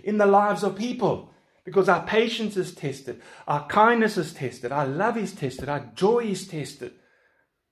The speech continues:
God wants to take us as we are,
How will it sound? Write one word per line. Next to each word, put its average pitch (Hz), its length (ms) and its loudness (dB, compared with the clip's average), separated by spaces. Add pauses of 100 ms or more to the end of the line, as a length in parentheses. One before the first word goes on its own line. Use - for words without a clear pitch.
(1040)
God 180 540 0
wants 180 460 -2
to 190 120 -8
take 165 360 -8
us 131 240 -10
as 147 300 -6
we 156 280 -6
are, 104 320 -16